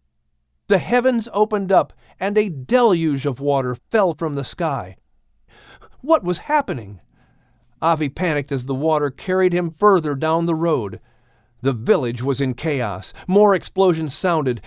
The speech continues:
and geysers of water sprayed into the air. "Shem was right. This is God's judgment. I have to get to the ark."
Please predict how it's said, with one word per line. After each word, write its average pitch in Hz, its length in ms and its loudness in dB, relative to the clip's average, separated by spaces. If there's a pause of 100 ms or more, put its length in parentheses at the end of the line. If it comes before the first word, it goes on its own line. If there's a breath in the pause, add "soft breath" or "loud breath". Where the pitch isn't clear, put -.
and 151 240 -2
geysers 196 460 0
of 165 100 2
water 156 380 4
sprayed 202 520 2
into 160 200 -2
the 165 160 -2
air. 151 420 0 (800)
"Shem 240 320 -2
was 226 160 0
right. 247 340 -4 (540)
This 262 160 -10
is 269 100 -4
God's 247 380 -2
judgment. 285 560 0 (800 soft breath)
I 294 140 2
have 294 240 2
to 294 60 -8
get 262 180 -6
to 240 80 -2
the 311 120 0
ark." 330 460 0